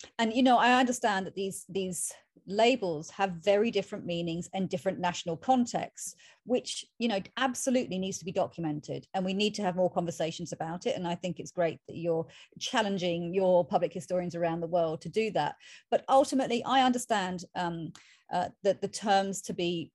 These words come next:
pretty fluid. Um, although I would call myself a public historian. I guess the, the term applied suggests that it, you know, history has a use, um, and it can help solve things, right? Um,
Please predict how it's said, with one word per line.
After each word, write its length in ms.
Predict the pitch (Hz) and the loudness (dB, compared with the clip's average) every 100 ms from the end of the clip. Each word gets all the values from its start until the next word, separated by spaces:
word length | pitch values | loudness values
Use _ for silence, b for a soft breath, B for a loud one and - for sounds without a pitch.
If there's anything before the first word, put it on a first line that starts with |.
| - | -8
pretty 260 | 208 202 | -8 -6
fluid. 480 | 190 165 151 - - - _ _ b b b | -6 -4 -4 -6 -10 -20 _ _ b b b
Um, 180 | 170 165 - | -6 -6 2
although 360 | 254 226 208 190 | 4 8 8 10
I 80 | 180 | 8
would 160 | 180 | 4
call 140 | - 175 | -2 -2
myself 340 | 165 165 156 | -2 -2 -4
a 60 | 151 | -4
public 320 | 151 151 - | -6 -8 -10
historian. 540 | 143 - 127 95 156 - - | -12 -8 -8 -8 -10 -10 0
I 80 | 359 | 2
guess 260 | 453 427 | 2 0
the, 220 | - 330 277 | 0 2 0
the 80 | 247 | -2
term 260 | - 330 | 0 2
applied 440 | 269 247 233 208 196 | 2 0 -2 -2 -4
suggests 460 | 240 226 208 214 | -8 -4 -4 -4
that 140 | - 190 | -6 -4
it, 160 | - - - B B _ | -4 -8 -14 B B _
you 80 | 220 | -2
know, 100 | 202 | 2
history 300 | 202 269 254 | 4 4 2
has 180 | 202 190 | 0 -2
a 40 | |
use, 460 | 185 269 294 - - _ b b - | 0 2 0 -2 -10 _ b b -2
um, 460 | 196 180 180 175 - | 0 2 0 -4 -4
and 160 | 208 202 | -4 -2
it 80 | |
can 100 | - | -2
help 220 | 202 202 - | 2 2 4
solve 280 | 202 170 | 4 4
things, 460 | - 117 - - - _ | 0 -16 -16 -16 -16 _
right? 340 | - 170 240 - - B B B 196 196 | -6 -4 -4 -8 -18 B B B -2 0
Um, 360 | 185 185 185 | 0 -2 -6